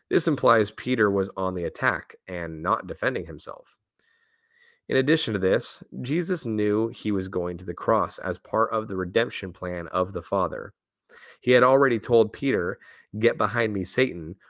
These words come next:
when Peter tried to prevent the Father's will in the past.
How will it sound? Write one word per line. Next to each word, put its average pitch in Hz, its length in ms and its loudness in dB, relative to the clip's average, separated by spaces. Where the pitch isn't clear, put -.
when 104 140 -2
Peter 127 280 0
tried 98 260 0
to 104 60 -8
prevent 101 420 -2
the 104 80 -2
Father's 98 400 -2
will 90 380 2
in 95 240 -8
the 87 80 -8
past. - 580 -6